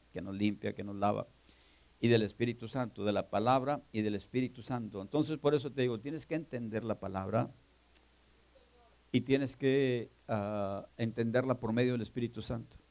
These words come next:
porque Él es el que nos, el que nos revela. Nuestro Señor Jesucristo en Juan catorce,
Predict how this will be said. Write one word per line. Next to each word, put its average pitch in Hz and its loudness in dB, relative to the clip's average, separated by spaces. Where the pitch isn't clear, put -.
porque 110 0
Él 120 4
es 120 0
el 113 -6
que 113 -4
nos, 110 -6
el 107 -10
que 107 -6
nos 107 -6
revela. 110 2
Nuestro 113 -6
Señor 131 2
Jesucristo 151 -2
en 127 0
Juan 139 -4
catorce, 120 -2